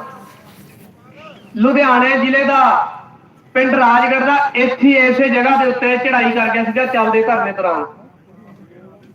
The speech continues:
ਰਾਮਪੁਰੇ ਦਾ, ਰਾਜਗੜ੍ਹ ਨਿਕਲ ਗਿਆ ਰਾਮਪੁਰੇ ਦਾ। ਸੁਭਾਵਿਕ ਸਾਨੂੰ ਵੀ ਲੁਧਿਆਣੇ ਦੀ ਟੀਮ ਨੇ ਸੱਦ ਲਿਆ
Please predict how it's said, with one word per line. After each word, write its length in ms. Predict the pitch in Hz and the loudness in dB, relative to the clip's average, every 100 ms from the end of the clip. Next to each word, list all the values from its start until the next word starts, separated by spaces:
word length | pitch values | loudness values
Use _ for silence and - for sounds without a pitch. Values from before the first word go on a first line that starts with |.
| _ - _ _ 202 | _ -20 _ _ -2
ਰਾਮਪੁਰੇ 460 | 233 247 247 233 | 2 2 2 2
ਦਾ, 340 | 220 196 156 - - - - - - | 4 2 0 -4 -12 -20 -20 -16 -4
ਰਾਜਗੜ੍ਹ 400 | 202 208 208 208 | 0 2 2 -2
ਨਿਕਲ 220 | 190 214 | -4 -4
ਗਿਆ 160 | 214 220 | -2 0
ਰਾਮਪੁਰੇ 440 | 208 202 - 190 | 0 0 -2 -2
ਦਾ। 300 | 165 147 - 170 - - - - - - - - - | -2 -4 -8 -16 -20 -20 -20 -20 -20 -20 -20 -20 -8
ਸੁਭਾਵਿਕ 580 | 240 277 269 - 240 285 | 0 2 4 4 2 0
ਸਾਨੂੰ 360 | 220 247 262 277 | 0 2 2 2
ਵੀ 80 | 285 | 2
ਲੁਧਿਆਣੇ 420 | 285 285 269 269 | 2 0 0 0
ਦੀ 120 | 277 | -2
ਟੀਮ 300 | 269 262 262 | -2 -2 0
ਨੇ 160 | 269 254 | 0 0
ਸੱਦ 240 | 247 247 | 0 0
ਲਿਆ 480 | 240 233 220 - | 0 0 0 -2